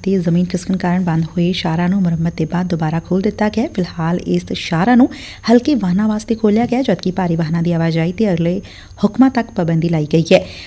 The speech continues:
ਅਧਿਕਾਰੀਆਂ ਨੇ ਦੱਸਿਆ ਕਿ ਪਹਾੜੀ ਇਲਾਕੇ 'ਚ ਭਾਰੀ ਬਾਰਿਸ਼ ਦੇ ਚੱਲਦਿਆਂ ਦੁਨੇਰਾ ਨੇੜੇ ਸੜਕ ਤੇ ਨੁਕਸਾਨੇ ਜਾਣ ਮਗਰੋਂ ਸ਼ਾਹਰਾਹ ਤੇ ਵਾਹਨਾਂ ਦੀ ਆਵਾਜਾਈ ਨੂੰ ਬੰਦ ਕਰ ਦਿੱਤਾ ਗਿਆ ਸੀ। ਉਧਰ ਕਪੂਰਥਲਾ ਦੇ ਡਿਪਟੀ ਕਮਿਸ਼ਨਰ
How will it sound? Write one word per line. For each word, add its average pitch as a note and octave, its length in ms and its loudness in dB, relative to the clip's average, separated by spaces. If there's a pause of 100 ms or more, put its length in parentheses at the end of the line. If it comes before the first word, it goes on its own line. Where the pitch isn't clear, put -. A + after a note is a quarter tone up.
(160)
ਅਧਿਕਾਰੀਆਂ A3 400 4
ਨੇ B3+ 80 8
ਦੱਸਿਆ B3+ 260 0
ਕਿ C4+ 100 -2
ਪਹਾੜੀ G3+ 300 0
ਇਲਾਕੇ F#3+ 280 -2
'ਚ - 120 -14
ਭਾਰੀ F#3 180 0
ਬਾਰਿਸ਼ E3 320 -2
ਦੇ D#3+ 80 0
ਚੱਲਦਿਆਂ E3 380 0
ਦੁਨੇਰਾ E3+ 360 2
ਨੇੜੇ E3 220 0
ਸੜਕ E3 280 -2
ਤੇ E3+ 120 0
ਨੁਕਸਾਨੇ E3 460 0
ਜਾਣ D#3+ 200 0
ਮਗਰੋਂ D#3 260 0
ਸ਼ਾਹਰਾਹ E3+ 400 -2
ਤੇ F3+ 120 -2
ਵਾਹਨਾਂ E3 300 -2
ਦੀ E3+ 100 -4
ਆਵਾਜਾਈ D#3+ 460 -4
ਨੂੰ G3+ 160 0
ਬੰਦ E3 220 -2
ਕਰ F3 200 -2
ਦਿੱਤਾ D#3 220 -2
ਗਿਆ D#3+ 220 0
ਸੀ। A3 200 0 (580)
ਉਧਰ B3+ 220 8
ਕਪੂਰਥਲਾ B3+ 520 0
ਦੇ C4 80 0
ਡਿਪਟੀ A3+ 240 -2
ਕਮਿਸ਼ਨਰ A3 420 2